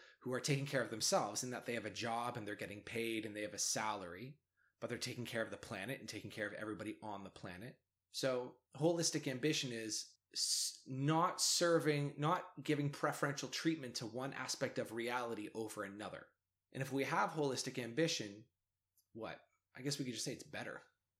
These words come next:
It's better. It's more sustainable. You're less likely to encounter difficulty or obstacles. By contrast, if we have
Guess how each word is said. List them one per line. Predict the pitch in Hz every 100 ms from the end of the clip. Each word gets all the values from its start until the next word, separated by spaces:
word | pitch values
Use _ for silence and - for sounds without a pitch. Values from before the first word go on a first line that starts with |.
| _
It's | -
better. | - 127 135 127 127 _ _
It's | - -
more | 131
sustainable. | 131 113 - 131 131 127 139 147 143 _ _ _ 123
You're | 127
less | 131 123 - 120
likely | 123 - 120
to | -
encounter | 113 117 - 123 117
difficulty | 95 98 120 127 - 135 - 123
or | 95 -
obstacles. | 107 120 - - 131 131 - - _ _ _ _ - - - -
By | 139
contrast, | - 202 175 143
if | 147 139
we |
have | 123